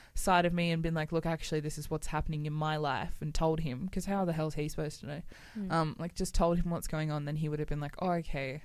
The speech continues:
Speaker 1: like, you know,
Speaker 2: He
Speaker 1: I really
Speaker 2: understands.
Speaker 1: appreciate what you've said to me," and, like, you know, maybe he could have helped me with advice or been kinder or helped me with the assignment that I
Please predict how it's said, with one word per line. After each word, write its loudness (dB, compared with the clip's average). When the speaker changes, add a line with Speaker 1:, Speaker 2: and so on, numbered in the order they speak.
Speaker 1:
like, -8
you -4
know, -6
Speaker 2:
He 0
Speaker 1:
I 2
really 4
Speaker 2:
understands. 2
Speaker 1:
appreciate 2
what 0
you've -6
said 0
to 2
me," 0
and, -4
like, -6
you -4
know, -4
maybe -2
he 0
could -4
have -2
helped 0
me 0
with -2
advice 0
or -2
been 0
kinder 0
or 0
helped -2
me 0
with -2
the -2
assignment -2
that 2
I 2